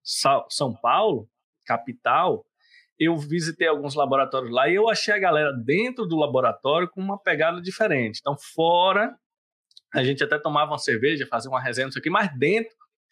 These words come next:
todo mundo era muito centrado. Eu não sei em Ribeirão Preto, porque eu não fui lá. E aí, é, você que passou por essas três situações diferentes, como é o, o perfil das pessoas que estão no laboratório,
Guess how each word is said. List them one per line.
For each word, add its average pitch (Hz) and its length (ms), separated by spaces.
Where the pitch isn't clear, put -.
todo 247 260
mundo 226 240
era 226 140
muito 226 360
centrado. 143 760
Eu 262 120
não 269 120
sei 254 220
em 233 60
Ribeirão 214 400
Preto, 196 280
porque - 160
eu 226 60
não 226 140
fui 254 180
lá. 120 280
E 427 160
aí, 156 580
é, 165 180
você 202 440
que 196 120
passou 156 320
por 147 100
essas 147 280
três 151 400
situações 135 560
diferentes, 107 720
como 247 440
é 180 400
o, 175 600
o 165 60
perfil 175 540
das 185 320
pessoas 190 1000
que - 140
estão 170 420
no 165 220
laboratório, 190 560